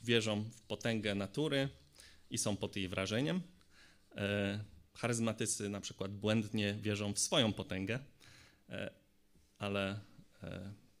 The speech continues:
my powinniśmy wierzyć w Pana i Stworzyciela tej natury, któremu posłuszne są, e, jest cała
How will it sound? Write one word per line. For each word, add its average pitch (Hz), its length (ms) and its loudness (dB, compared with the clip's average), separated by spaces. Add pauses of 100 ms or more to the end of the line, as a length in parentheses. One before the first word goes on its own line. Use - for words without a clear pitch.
my 104 140 -2
powinniśmy 98 500 -4
wierzyć 92 340 -6
w - 100 -18
Pana 104 340 -2
i 95 40 -2
Stworzyciela 92 640 -8
tej 92 180 -6
natury, 92 460 -6 (340)
któremu 98 680 -6 (540)
posłuszne - 540 -4
są, 95 360 -4 (500)
e, 90 140 -4
jest - 440 -6
cała 104 400 0